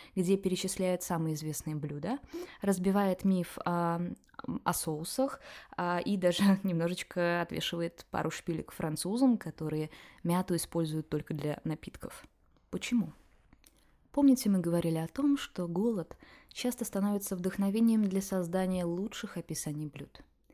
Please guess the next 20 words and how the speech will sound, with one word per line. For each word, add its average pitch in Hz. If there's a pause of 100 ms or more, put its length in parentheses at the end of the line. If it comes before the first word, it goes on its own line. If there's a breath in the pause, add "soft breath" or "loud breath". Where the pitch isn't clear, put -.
(500 soft breath)
У 175
Джорджа 175
Оруэлла 160 (240)
была 185
действительно 160
непростая 165
судьба. 196 (600 loud breath)
Его 180
звали 175
Эрик 185
Артур 185
Блэр, 165 (200)
на 170
самом 156
деле. 170 (500 loud breath)
Он 247
был 208
рожден 156
в 156
Индии, 247